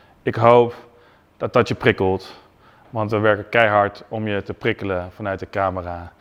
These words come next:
En, ehm, dus, Marcus twaalf, vers dertien, daar staat: "En zij stuurde enige van de Farizeeërs en de Herodianen naar hem toe, ehm, om hem op een woord te vangen." Nou, dit is belangrijk. Ze probeerden hem te pakken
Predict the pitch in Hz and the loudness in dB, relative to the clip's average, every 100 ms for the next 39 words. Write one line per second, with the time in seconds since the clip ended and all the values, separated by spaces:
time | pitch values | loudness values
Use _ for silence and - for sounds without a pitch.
0 | _ _ - 107 101 98 95 95 95 95 | _ _ -16 -12 -6 -2 2 2 2 -2
1 | 95 _ _ _ - 131 110 - - 120 | -8 _ _ _ -2 2 2 -2 -6 0
2 | 135 127 - 131 123 120 117 113 107 110 | 0 0 -2 0 0 -2 0 0 -2 -6
3 | 113 123 120 120 - 147 143 143 151 - | -4 -2 -2 -2 -2 0 2 0 -2 -6
4 | 143 135 139 135 120 127 135 135 127 123 | -6 0 2 2 2 2 2 0 -4 -4
5 | 120 127 123 123 120 117 117 120 117 117 | -2 0 2 2 2 2 2 0 0 0
6 | 117 - 104 101 - _ _ - _ _ | -2 -6 -8 -8 -14 _ _ -20 _ _
7 | _ _ - 107 107 107 104 113 - _ | _ _ 0 2 4 4 2 0 -12 _
8 | _ 127 123 123 117 113 113 127 117 107 | _ 0 4 2 2 0 2 2 0 -4
9 | 98 90 85 87 95 113 120 127 123 117 | -8 -8 -8 -16 -10 -6 -6 -4 -4 -2
10 | 110 107 - 120 113 120 131 131 120 120 | -2 -4 -8 -10 -4 0 0 0 -4 -10
11 | - 123 117 101 104 | -2 -2 -2 -8 -8